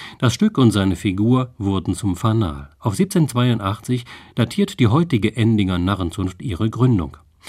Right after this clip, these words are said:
Und der Jockeli, ein Kerl mit Schellenkappe und weißer Halskrause, in rotem Häs und mit Saublase, ward zu der Figur der Endinger Fasnet.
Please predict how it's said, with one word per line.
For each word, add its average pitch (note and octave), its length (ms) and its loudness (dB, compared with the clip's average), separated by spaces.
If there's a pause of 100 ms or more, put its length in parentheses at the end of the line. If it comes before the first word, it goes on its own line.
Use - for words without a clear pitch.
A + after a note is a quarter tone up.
(260)
Und A#2 340 4
der G#2+ 100 4
Jockeli, F3 600 2
ein D#2+ 280 -6
Kerl G#2 220 -2
mit F2+ 180 -2
Schellenkappe A2+ 680 -2
und F2 180 -6
weißer F#2 300 -4
Halskrause, G#2 600 -2 (280)
in A2 120 2
rotem D3+ 340 2
Häs C#3+ 320 0
und F#2+ 140 -4
mit E2+ 160 -8
Saublase, G#2+ 720 -2 (220)
ward G#2 260 -2 (120)
zu C3 180 -2
der B2+ 420 0
Figur F#2 480 -6
der G2 340 -6
Endinger F2 380 -4
Fasnet. - 540 -8